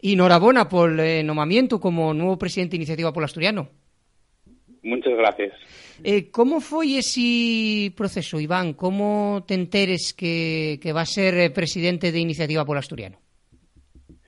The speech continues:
Speaker 2: Bueno, eh, foi unha cosa, la verdad, moi tranquila, ¿no? Un cambio moi tranquilo porque, bueno, yo ya estaba na directiva anterior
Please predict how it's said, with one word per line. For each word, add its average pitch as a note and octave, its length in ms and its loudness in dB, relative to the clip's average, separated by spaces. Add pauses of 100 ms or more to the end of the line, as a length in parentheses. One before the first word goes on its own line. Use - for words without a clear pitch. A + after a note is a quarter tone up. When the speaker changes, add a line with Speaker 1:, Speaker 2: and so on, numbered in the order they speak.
(640)
Speaker 2:
Bueno, G3 480 6
eh, C#3+ 480 6
foi C#3+ 160 0
unha D#3+ 160 0
cosa, E3 240 -4
la D3+ 80 -2
verdad, C3+ 640 -2 (680)
moi C#3 160 -4
tranquila, C#3+ 520 -2
¿no? C3 120 -8
Un C3 80 -8
cambio C3+ 240 -8
moi C#3 160 -6
tranquilo D3 560 -4
porque, A2+ 1040 -4
bueno, C3+ 180 -6
yo A#2+ 140 -4
ya A#2+ 80 -4
estaba B2+ 320 -2
na C3 240 -4
directiva B2 960 -4
anterior C#3+ 640 -2